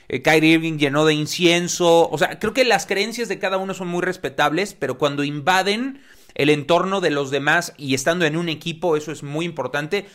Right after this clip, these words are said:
Ahí yo de ese jugador, yo, yo, yo, si fuera el gerente general de un equipo N B A, yo no lo quiero en mi equipo. Yo prefiero a, a, a Giannis comprometido, a Jrue Holiday, a Middleton que no quieren,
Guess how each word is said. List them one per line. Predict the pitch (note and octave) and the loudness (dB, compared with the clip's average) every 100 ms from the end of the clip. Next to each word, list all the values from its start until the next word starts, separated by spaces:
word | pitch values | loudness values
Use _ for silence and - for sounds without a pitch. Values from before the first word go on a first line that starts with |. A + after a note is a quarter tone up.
| - - | -20 -6
Ahí | C3 C#3+ F3 G3+ - | 0 2 0 -2 -8
yo | B2+ G3+ | 0 0
de | G#3 | 2
ese | G#3+ G#3+ | 0 -2
jugador, | - D#3 D#3+ G#3 G#3 | -4 -2 0 0 -2
yo, | D#3+ D3 E3 F3 G#3+ | -8 0 4 6 4
yo, | F3 | 0
yo, | F3 E3+ | -4 -4
si | D#3+ | -6
fuera | - E3+ | -6 -4
el | |
gerente | D#3 D3 E3+ | -4 -8 -8
general | D3+ C3+ D3 D#3 | -8 -4 -4 -4
de | |
un | D#3 | -6
equipo | C#3+ D#3 D3+ | -10 -8 -8
N | D3 | -4
B | |
A, | D3 | -4
yo | D3+ | -4
no | D3 | -4
lo | C#3+ | -6
quiero | B2 C#3+ | -4 -6
en | C3 | -6
mi | |
equipo. | A#2 C3+ A2 | -8 -8 -6
Yo | C3 | -4
prefiero | E3 D#3 D#3 F#3 - - - - | -4 0 2 0 -2 -20 -20 -4
a, | C3+ | 0
a, | C#3+ C#3 C#3 A#2+ | 2 4 4 4
a | - B2+ | -2 0
Giannis | E3 F3+ F#3 F3+ | 4 4 2 -2
comprometido, | D#3+ C3 B2+ B2 E3 E3+ E3+ D#3+ - | -2 -2 -4 -4 -2 2 4 2 2
a | B2 | 0
Jrue | B2 D#3+ | 2 2
Holiday, | E3 D#3+ E3 E3 E3+ E3 - | 4 2 4 2 0 -2 -8
a | - C3+ | -4 0
Middleton | F3 F3+ F3+ E3 D#3+ | 2 2 2 0 2
que | C#3+ | -2
no | D3 D3+ | -2 -2
quieren, | E3 D#3+ D3+ | 0 0 -2